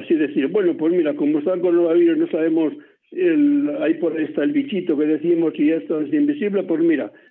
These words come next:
como en las fiestas se reúne mucha gente, lo mejor es que suprimamos todas las fiestas patronales y san se acabó.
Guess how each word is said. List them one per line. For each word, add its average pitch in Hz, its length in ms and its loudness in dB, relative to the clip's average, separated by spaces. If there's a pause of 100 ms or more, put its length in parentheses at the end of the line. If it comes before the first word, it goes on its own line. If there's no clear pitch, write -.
(100)
como 175 280 -2
en 156 60 2
las 156 120 -2
fiestas 180 400 -2
se 156 100 -2
reúne 160 280 2
mucha 170 300 0
gente, 226 500 0 (300)
lo 160 200 0
mejor 196 400 0
es 214 140 2 (500)
que 165 180 0
suprimamos 196 680 0 (440)
todas 226 500 0
las 180 180 0
fiestas 151 360 -4 (100)
patronales 240 720 0 (400)
y 196 140 -2
san 175 200 0
se 165 60 -4
acabó. 135 560 -2